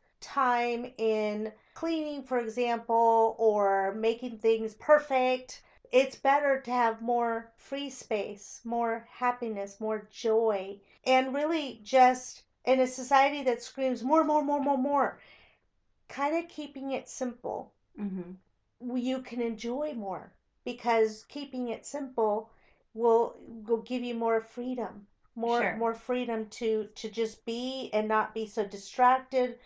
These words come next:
Speaker 1: frustrated, or unhappy. Decluttering, not just your home, but decluttering of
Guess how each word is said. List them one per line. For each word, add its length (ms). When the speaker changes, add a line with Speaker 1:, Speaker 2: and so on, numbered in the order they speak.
Speaker 1:
frustrated, 800
or 140
unhappy. 840
Decluttering, 920
not 300
just 280
your 140
home, 600
but 260
decluttering 960
of 200